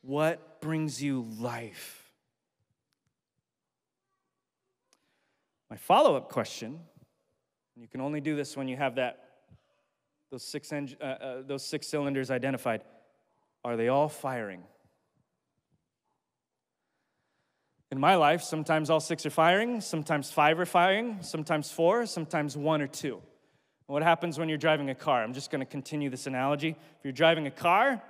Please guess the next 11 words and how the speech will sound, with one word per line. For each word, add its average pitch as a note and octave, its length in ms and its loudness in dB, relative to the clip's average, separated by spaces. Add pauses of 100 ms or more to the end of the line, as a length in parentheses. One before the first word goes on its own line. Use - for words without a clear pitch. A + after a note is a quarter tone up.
(680)
and C#3 80 -4
all E3 100 6
six - 280 -4
cylinders G3 440 2
are E3 80 0
firing, G#3+ 600 4 (260)
that D3 140 -14
thing's E3+ 220 -2
gonna F3+ 160 0
run F3 160 2
smoothly. A2+ 500 -4